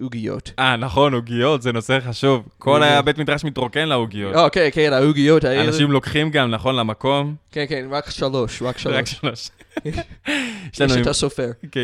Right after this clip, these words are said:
Speaker 2: יש לנו אמרה מיוחדת דווקא מהתיכון, שאנו בשעה ארבע היו מוצאים לנו עוגיות בתיכון, בישיבה תיכונית, והיה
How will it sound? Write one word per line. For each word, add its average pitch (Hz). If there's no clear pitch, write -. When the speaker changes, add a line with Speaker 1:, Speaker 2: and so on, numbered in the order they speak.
Speaker 2:
יש 139
לנו 135
אמרה 120
מיוחדת 127
דווקא 120
מהתיכון, 110
שאנו 113
בשעה 110
ארבע 110
היו 110
מוצאים 113
לנו 110
עוגיות 104
בתיכון, 110
בישיבה 107
תיכונית, 110
והיה 110